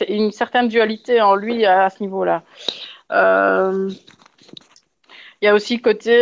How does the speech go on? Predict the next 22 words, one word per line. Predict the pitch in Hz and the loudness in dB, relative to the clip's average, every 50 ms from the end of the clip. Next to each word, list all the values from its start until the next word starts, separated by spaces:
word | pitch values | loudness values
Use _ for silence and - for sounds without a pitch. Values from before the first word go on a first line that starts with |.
| 247 247 | 6 6
euh, | 247 226 202 190 190 190 | 6 6 6 6 6 4
où | 190 190 196 | 2 0 -4
je | 202 190 | -4 -2
vois | 220 220 226 226 | 0 0 0 -2
que, | 226 - 220 | -2 -4 -4
euh, | 202 196 190 190 185 185 185 185 185 185 180 | -2 2 2 4 4 6 6 6 4 4 2
il | 202 196 190 | -2 -4 -2
est | 190 190 196 190 190 190 190 | 0 2 2 4 4 2 2
très | - - 247 226 | 0 -2 -4 -2
indépendant | 233 226 226 226 214 220 214 202 202 214 233 254 | 0 0 0 -2 -2 0 0 0 0 0 0 2
et | 247 226 | 2 0
en | |
même | 196 190 196 190 | 0 -2 -2 -2
temps, | - 247 | 0 0
il | 254 254 214 190 | 0 0 0 0
aime | 185 185 190 | 0 0 -2
bien | 190 226 240 247 254 | -2 0 0 0 0
d'être, | 254 214 208 208 214 - - | 0 -2 -4 -6 -6 -6 -2
euh, | 202 196 190 190 | 0 2 4 4
avec | 185 185 190 190 | 4 2 2 0
des | 208 214 214 | 0 0 0
gens. | 196 196 180 170 170 | -2 -4 -6 -8 -10